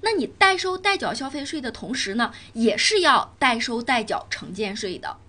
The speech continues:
那同时用的也是受托方当地的一个税率，所以说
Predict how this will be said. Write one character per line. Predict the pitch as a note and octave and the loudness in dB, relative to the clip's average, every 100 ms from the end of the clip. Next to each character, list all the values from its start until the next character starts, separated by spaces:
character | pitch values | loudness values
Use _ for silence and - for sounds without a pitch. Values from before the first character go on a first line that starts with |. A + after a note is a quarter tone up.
| - - - | -20 -20 -10
那 | - | -8
同 | B3 A3 C#4 | -6 -4 -2
时 | - B3+ | -2 -2
用 | D4 | -2
的 | B3 | -2
也 | D#3+ - | -2 -4
是 | - B3 | -2 0
受 | - - F#4+ | 0 2 0
托 | - - A#3 | -2 -4 -4
方 | C4 G#3+ | -2 -4
当 | A3 F#3+ A3+ | -2 -4 -4
地 | F#3 | -6
的 | E3 | -8
一 | |
个 | D#3 | -8
税 | G3+ G#3+ D#3 | -6 -4 -4
率， | E3+ - - - - - | -6 -8 -20 -20 -18 0
所 | G#4+ | 2
以 | |
说 | F#4+ G4 | 4 2